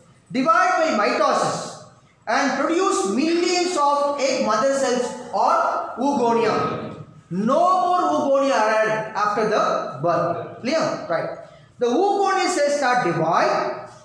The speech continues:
and forms primary oocyte. Now the primary oocytes are temporarily arrested. The primary oocyte gets surrounded by a single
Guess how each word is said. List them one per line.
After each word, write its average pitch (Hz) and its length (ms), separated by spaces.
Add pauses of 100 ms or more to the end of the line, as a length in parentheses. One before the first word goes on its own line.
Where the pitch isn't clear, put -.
and 320 560
forms 311 720
primary 262 600
oocyte. - 720 (540)
Now 320 200
the 349 140
primary 294 560
oocytes 269 400
are 226 400
temporarily 226 480
arrested. 180 640 (840)
The 190 140
primary 330 420 (120)
oocyte 233 680
gets 247 300
surrounded 226 560
by 190 220 (500)
a 214 100
single 349 420